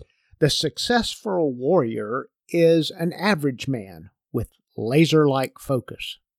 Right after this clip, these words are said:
Bruce Lee said that. A Zen proverb goes like this, "When walking, walk. When eating, eat." A favorite tennis player, idol of mine, Arthur Ashe,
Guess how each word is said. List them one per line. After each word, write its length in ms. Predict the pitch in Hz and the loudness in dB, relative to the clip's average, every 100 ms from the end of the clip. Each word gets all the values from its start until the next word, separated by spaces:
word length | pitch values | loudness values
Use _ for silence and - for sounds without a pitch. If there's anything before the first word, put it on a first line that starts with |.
| _ _ | _ _
Bruce 340 | 131 117 113 - | -6 -4 -4 -4
Lee 380 | 123 120 101 _ _ _ | -4 -4 -6 _ _ _
said 280 | - 123 104 | -12 -10 -8
that. 260 | 107 95 80 _ _ _ _ _ _ _ | -8 -8 -12 _ _ _ _ _ _ _
A 80 | 147 | -4
Zen 400 | 131 180 226 190 | 2 4 4 2
proverb 600 | - 135 120 127 135 139 | 0 -2 -2 -4 -6 -4
goes 320 | 135 131 120 | -2 -2 -2
like 300 | 120 117 - | -4 -6 -6
this, 400 | 139 147 - - _ _ _ _ _ | -4 -4 -6 -18 _ _ _ _ _
"When 240 | - 135 110 | -2 -2 0
walking, 600 | 120 156 - 220 226 233 _ _ _ _ | 2 2 0 -4 -4 -12 _ _ _ _
walk. 560 | 175 147 120 - _ - _ _ _ _ | -2 2 2 -2 _ -20 _ _ _ _
When 240 | - 139 127 | -4 -4 -4
eating, 500 | - 214 160 101 104 - _ _ _ _ _ _ _ | -2 0 0 -2 -8 -16 _ _ _ _ _ _ _
eat." 360 | 262 240 - - _ _ _ _ _ _ _ _ _ _ _ - | 0 0 0 -14 _ _ _ _ _ _ _ _ _ _ _ -14
A 80 | |
favorite 400 | - 175 160 127 | 2 4 4 0
tennis 300 | - 180 151 | 0 0 0
player, 640 | - - 151 147 131 127 123 _ _ _ _ - | -2 0 0 2 -2 -4 -8 _ _ _ _ -4
idol 400 | 160 156 151 143 | 2 2 2 0
of 100 | 120 | 0
mine, 440 | 139 147 127 120 | -2 -2 -4 -8
Arthur 500 | 120 151 160 - 123 | -2 0 0 -2 -6
Ashe, 540 | 123 131 107 - - | -6 -6 -6 -10 -12